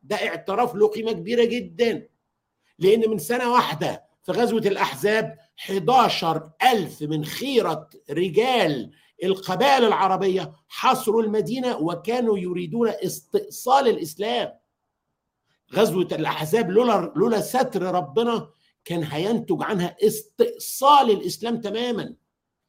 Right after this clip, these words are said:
مش هزيمة. أما الآن هذا لم يعد واردا، وكمان تم الاعتراف بالدولة الناشئة رسميًا.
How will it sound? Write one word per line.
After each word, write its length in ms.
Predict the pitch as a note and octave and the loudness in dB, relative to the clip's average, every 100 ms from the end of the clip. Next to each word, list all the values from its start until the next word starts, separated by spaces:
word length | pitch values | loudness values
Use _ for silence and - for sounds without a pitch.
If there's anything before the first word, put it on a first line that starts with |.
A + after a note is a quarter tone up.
| _ | _
مش 220 | D#3+ D#3 | -4 -2
هزيمة. 520 | E3 D3+ A#3+ A3+ F#2+ - _ _ _ _ _ _ _ _ _ - | -4 -2 -2 -2 -6 -12 _ _ _ _ _ _ _ _ _ -4
أما 320 | A#3 B3 A3 | 0 0 2
الآن 640 | G3+ F3 A#3+ C4 A3+ D3+ | 0 0 -2 0 0 -2
هذا 380 | B2 E3+ G3+ F#3 | -4 -4 -2 -4
لم 60 | F#3 | -2
يعد 280 | G#3+ F3+ D#3+ | -2 0 0
واردا، 840 | E3+ E3+ A#3+ G3 F#3 B2 - - _ _ _ _ _ _ _ _ _ | 0 2 2 2 -2 -4 -10 -20 _ _ _ _ _ _ _ _ _
وكمان 1000 | D3+ G3+ G3+ G#3 A#3+ C4+ C#4 B3+ F#3 D3+ | -4 -2 -2 -2 0 0 0 0 -2 -2
تم 280 | G3+ G#3+ G#3 | -4 -2 -4
الاعتراف 600 | G3 F#3+ D#3+ F#3 G3 A3+ | -4 -6 -6 -2 -2 0
بالدولة 540 | F#3+ D#3+ A3+ A3+ G3 | -2 -2 2 4 4
الناشئة 640 | F#3 F3+ D#3+ A3+ E3 D3 | 0 -4 -2 -2 -2 -4
رسميًا. 1200 | D#3 A3+ - - A3+ B3+ C4 B3+ A3+ F3 C3+ G2+ | -4 -4 -4 -8 -6 -6 -4 -2 -2 -2 -8 -12